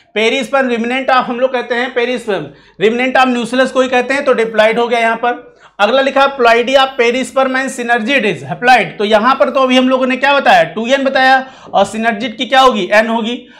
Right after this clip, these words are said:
अगला लिखा है guava is a fleshy fruit, सही है। तो बेटा यहाँ पर हम लोग कह रहे हैं ये भी सही है, ये भी सही बात है, गलत कौन सी है बताइए? थर्ड।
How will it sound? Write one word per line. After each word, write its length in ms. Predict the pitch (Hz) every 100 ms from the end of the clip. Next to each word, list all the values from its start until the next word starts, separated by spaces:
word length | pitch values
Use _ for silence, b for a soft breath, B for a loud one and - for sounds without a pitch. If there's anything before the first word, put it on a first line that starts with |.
| B
अगला 260 | 185 208 269
लिखा 220 | 269 269
है 160 | 269 214
guava 400 | 226 233 262 269
is 120 | 247
a 80 | 262
fleshy 400 | 254 214 214 262 262
fruit, 180 | 269 214
सही 260 | 208 233
है। 160 | 247 359 - _ _ _ _ _
तो 60 | 208
बेटा 220 | 233 269
यहाँ 420 | 269 220 208 262 269
पर 80 | 269
हम 120 | 262
लोग 140 | 262 262
कह 80 | 254
रहे 120 | 262
हैं 80 | 226
ये 100 | 226
भी 180 | 247 240
सही 260 | 262 262
है, 100 | 262
ये 180 | 247 226
भी 160 | 240 254
सही 200 | 254 254
बात 240 | 254 240
है, 100 | 254
गलत 260 | 220 247 247
कौन 220 | 247 262
सी 100 | 262
है 60 | 285
बताइए? 400 | 277 277 254 190 -
थर्ड। 280 | 220 190 135